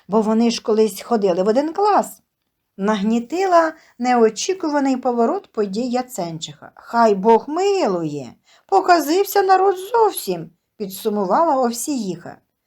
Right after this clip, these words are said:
Пересміявшись, жіночки стихли, прислухаючись до тиші. А тут на тобі щось як крикне. У жінок аж дрижаки поза спиною пробігли.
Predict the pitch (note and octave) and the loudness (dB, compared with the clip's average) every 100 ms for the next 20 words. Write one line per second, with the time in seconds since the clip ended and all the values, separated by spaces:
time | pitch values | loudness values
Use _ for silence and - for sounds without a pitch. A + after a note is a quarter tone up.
0 | _ _ _ _ C4 B3 A3+ - A3+ G3+ | _ _ _ _ 2 4 2 -2 -4 -4
1 | A#3 F#4 F4 - G3+ F#3 G3+ A3+ B3+ C4 | 0 0 -2 -4 -4 -4 -6 -4 -4 -6
2 | - G#4 G4+ - A#3+ A#3 A3+ G#3+ G#3 G#3+ | -6 -6 -6 -6 0 0 0 -2 -6 -6
3 | _ _ _ A3 A3 G#3+ F#3+ - F4 F#4 | _ _ _ -2 -2 -4 -10 -2 -2 -2
4 | E4+ D#4+ D4+ C4 C4+ G#3+ F3+ E3 - - | -6 -8 -8 -8 -10 -8 -8 -8 -10 -16
5 | _ _ _ _ B3+ B3+ B3+ E4 - C4 | _ _ _ _ -2 0 -2 -6 -6 -4
6 | D4+ G#4+ - B3 A#3 G#3+ - _ _ _ | -2 -2 -2 -2 0 0 -4 _ _ _
7 | - - G4+ E4 C4+ B3 C4+ A#3 A3+ _ | -16 -6 0 0 0 0 4 4 2 _
8 | G4 A#4+ A#4+ G4+ D4+ B3 G#3 F#3+ F#3+ - | 0 4 6 4 2 0 0 -2 -8 -16
9 | _ _ - A3 G3+ G#3 A3+ A3+ G#3 G#3+ | _ _ -4 -2 0 0 0 -2 0 -2
10 | F#3+ G#3 G#3+ F#3+ F3+ - F#4 F#4+ B3 G3 | 0 -4 -2 -2 -6 -4 -4 -2 -4 -4
11 | F#3+ F#3+ - G#3 F#3+ F#3+ G3+ E4 E4+ C4 | -4 -6 -6 -4 -2 -2 -4 -4 -4 -2
12 | F#3+ D#3+ D3+ | -2 -4 -12